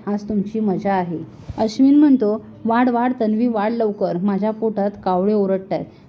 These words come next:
कधी एकदाचं मी जेवतोय ना असं मला झालंय." तेव्हा लगेच तन्वी म्हणते, "हो, हो, वाढते." आणि आता तन्वी सगळ्यांना जेवायला वाढते.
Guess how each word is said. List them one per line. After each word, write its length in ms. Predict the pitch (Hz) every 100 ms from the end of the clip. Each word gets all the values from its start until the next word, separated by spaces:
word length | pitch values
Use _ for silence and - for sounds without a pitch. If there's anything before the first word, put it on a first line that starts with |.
| -
कधी 260 | 240 220 302
एकदाचं 420 | 277 240 269 269
मी 180 | 269 269
जेवतोय 440 | 233 226 220 240
ना 240 | 220 208 233 254 -
असं 240 | 214 202 240
मला 280 | 214 196 202
झालंय." 380 | 202 175 160 160 - - - - - - - _ -
तेव्हा 220 | 202 202
लगेच 380 | 214 214 202 208
तन्वी 240 | 202 185 220
म्हणते, 260 | 214 208
"हो, 240 | 190 233 233
हो, 180 | 240
वाढते." 520 | 233 185 185 185 160 - -
आणि 180 | 277
आता 180 | 269 262
तन्वी 460 | 254 254 240 208 226
सगळ्यांना 600 | - 202 214 214 196 208
जेवायला 460 | 208 185 185 185
वाढते. 480 | 180 165 160 160 151